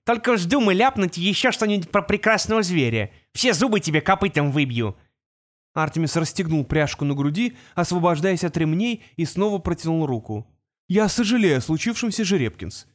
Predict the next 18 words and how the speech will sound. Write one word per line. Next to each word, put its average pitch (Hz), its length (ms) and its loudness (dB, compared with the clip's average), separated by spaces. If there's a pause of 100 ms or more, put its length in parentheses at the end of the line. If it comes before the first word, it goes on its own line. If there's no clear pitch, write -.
(280)
Но 240 100 4
теперь 277 260 2
всё 262 140 0
в - 60 -6
порядке. 117 560 -2 (220)
Это 175 200 -2
я, 202 380 0 (320)
Артемис». 127 600 -2 (760)
На 151 80 0
этот 214 220 -2
раз 214 180 0
кентавр 196 440 0
согласился 190 680 -2
взять 180 280 -2
протянутую 156 600 0
руку. 110 400 -6 (380)
«Хвала 175 360 2
богам! 123 480 0